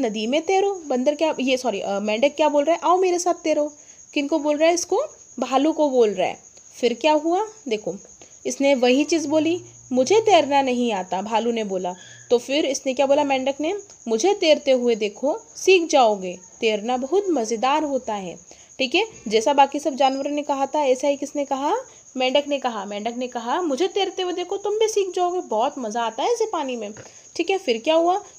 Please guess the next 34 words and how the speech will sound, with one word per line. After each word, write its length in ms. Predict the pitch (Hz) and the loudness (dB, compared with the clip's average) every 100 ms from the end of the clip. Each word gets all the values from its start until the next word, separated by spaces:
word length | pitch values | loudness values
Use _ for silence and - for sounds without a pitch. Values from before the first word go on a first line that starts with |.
| - | -4
तो 60 | |
ये, 260 | 269 277 494 659 - - | 0 0 -2 -4 -14 -6
फिर 120 | 349 359 | -2 0
ये 280 | 262 240 - | 2 0 0
जब 180 | 285 269 | -2 -2
उसको 240 | - 330 | -2 -2
तैरते 360 | 330 277 262 285 | 2 2 2 0
हुए 120 | 277 | 0
देखा 420 | 247 247 269 285 | -2 -2 0 0
पानी 360 | 330 285 226 226 | 0 -2 -2 -4
में, 140 | 262 | -4
मेंढक 360 | 269 220 226 233 | -2 -2 -4 -4
को 180 | 277 440 | -4 -4
किसने 400 | - 277 294 269 | -4 -6 -4 -6
देखा, 280 | 262 320 | -2 -4
भालू 360 | 453 285 247 247 | -4 -2 0 0
ने, 140 | 202 | -4
तो 120 | 196 226 | -6 -6
फिर 140 | 247 | -6
ये 180 | 214 220 | -4 0
भी 200 | 302 508 - - - | 0 0 -4 -20 -4
आ 100 | 349 | 0
गया 160 | 359 381 | 2 2
पानी 320 | 370 320 302 | 0 -2 -2
में। 240 | 302 302 311 - - - - | -4 -4 -8 -16 -20 -10 2
छई 320 | 392 403 381 | 4 6 4
छपाक 600 | - 349 330 311 285 - | 0 0 2 4 2 -2
छई, 440 | - 320 302 240 - - - 294 | -2 0 0 -4 -10 -20 -4 2
मज़ा 200 | 349 427 | 6 6
आ 240 | 392 330 | 6 4
गया, 380 | 294 277 254 214 | 4 2 2 0
मज़ा 280 | 226 302 392 | 0 2 4
आ 260 | 349 320 | 4 2
गया। 440 | 277 240 202 180 | 2 0 0 -4